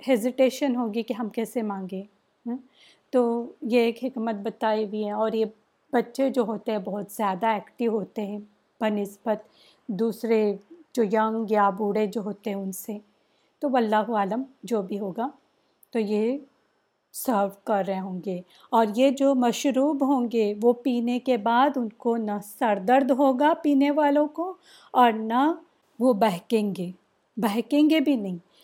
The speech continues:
نہیں تو یہاں دنیا کی جو شراب وغیرہ ہوتی ہے تو کیا ہوتا ہے، لوگوں کے سر درد ہونا شروع ہوتے ہیں، اور کیسے چلتے ہیں،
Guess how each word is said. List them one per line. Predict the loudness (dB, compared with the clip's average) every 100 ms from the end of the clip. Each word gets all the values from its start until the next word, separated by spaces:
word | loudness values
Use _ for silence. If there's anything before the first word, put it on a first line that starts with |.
| _ -2
نہیں | -2
تو | 0
یہاں | -2 0 -2 -2
دنیا | -2 0 0 -2
کی | -4
جو | -4
شراب | -4 -4 2 2 0
وغیرہ | -2 -2
ہوتی | -2 -4 -6 -6
ہے | -4
تو | -6
کیا | 0 2
ہوتا | 2 -2 -8 -10
ہے، | -14 _ _ -4
لوگوں | -2 -2
کے | -6 -6
سر | -4 -4
درد | 0 -2 -2
ہونا | -6 -6
شروع | -8 -12 -12 -14
ہوتے | -14 -14 -14
ہیں، | -14 _ _ _ _ _ _ _ _ 0
اور | 2 2 -2
کیسے | 0 0 0 0
چلتے | 0 -2 -2 -4
ہیں، | -4